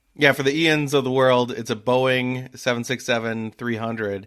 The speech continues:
and it's got lie flat seats. Detroit to Vegas direct. I don't know if they're positioning this or what.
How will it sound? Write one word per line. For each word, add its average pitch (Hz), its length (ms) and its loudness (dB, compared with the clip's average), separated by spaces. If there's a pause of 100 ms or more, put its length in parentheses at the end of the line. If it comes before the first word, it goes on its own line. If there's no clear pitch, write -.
(100)
and 113 140 -4
it's 107 140 -8
got 110 180 0
lie 120 220 2
flat 113 240 0
seats. 113 180 -4
Detroit 151 420 0
to 143 40 -4
Vegas 127 380 2
direct. 120 340 0
I 117 100 0
don't 120 120 0
know 120 140 -2
if 113 100 -8
they're 110 100 0
positioning 143 680 -2
this 143 220 -2
or 104 80 0
what. 120 360 4